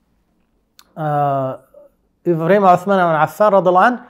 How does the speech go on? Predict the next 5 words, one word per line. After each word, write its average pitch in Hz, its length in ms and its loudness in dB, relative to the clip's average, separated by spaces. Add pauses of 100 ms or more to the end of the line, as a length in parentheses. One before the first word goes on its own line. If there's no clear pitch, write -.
(500)
э, 147 540 0
сделали 202 420 6
несколько 202 420 0
экземпляров 196 600 2
и 269 380 -8